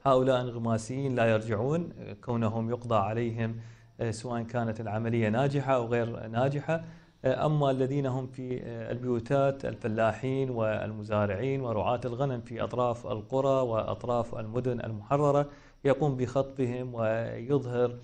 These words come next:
بطريقته القذرة الوحشية عمليات إعدام لهؤلاء الفلاحين. هذه، آه، العمليات سوف تتكرر، آه، كثيرا، آه، ربما لستة شهور أو السنة هذه، آه، كلها، حتى يتم، آه،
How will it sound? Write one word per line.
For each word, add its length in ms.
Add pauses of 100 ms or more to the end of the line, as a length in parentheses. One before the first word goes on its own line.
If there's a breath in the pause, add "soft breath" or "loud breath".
(300 loud breath)
بطريقته 720
القذرة 580
الوحشية 840
عمليات 720
إعدام 480
لهؤلاء 560
الفلاحين. 680
هذه، 580 (460 loud breath)
آه، 260
العمليات 640
سوف 320
تتكرر، 800
آه، 140
كثيرا، 760
آه، 220 (180)
ربما 440
لستة 400
شهور 420
أو 160
السنة 500
هذه، 340 (420 soft breath)
آه، 100
كلها، 340
حتى 560
يتم، 460
آه، 40